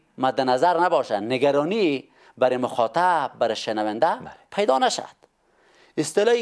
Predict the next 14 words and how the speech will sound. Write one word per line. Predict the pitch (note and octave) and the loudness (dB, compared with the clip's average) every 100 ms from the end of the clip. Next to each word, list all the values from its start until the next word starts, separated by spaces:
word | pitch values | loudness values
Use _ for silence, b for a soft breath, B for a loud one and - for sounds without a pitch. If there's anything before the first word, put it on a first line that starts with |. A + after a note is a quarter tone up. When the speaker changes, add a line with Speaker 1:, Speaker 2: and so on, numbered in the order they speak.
| G3+ D3+ | -4 -8
Speaker 1:
خوبی | - A3 A#3 | -6 0 2
رو | G3 E3+ | 2 4
من | G3+ | 2
می‌خوایم | G#3 F#3+ D#3+ | 2 0 0
استفاده | D3 C#3 C#3+ D#3+ | -2 -2 0 2
بکنم، | F3 D#3 C3+ A2+ G#2 G#2+ _ _ _ | 0 0 0 0 -2 -10 _ _ _
خدا | - B2+ | -2 0
کنه | C3+ B2+ | 0 -2
که | A#2 A#2 A2+ G#2 G2+ - - b b b b | 0 2 2 2 2 -2 -8 b b b b
بهتر | A2+ B2+ - D#3 | -8 -6 2 4
تمام | F3 F#3 C#3+ A#2+ | 4 2 2 0
شوه. | A#2 A2 C#3+ F#3+ G3+ _ - D#2+ | 2 4 2 0 -10 _ -20 -14
Speaker 2:
بله. | D#2 C#2+ _ _ - | -12 -14 _ _ -6
Speaker 1:
دعوتگرا، | D3+ E3 F#3+ C#3+ F#3+ B3 D4+ G#3+ | -2 2 0 2 2 2 2 0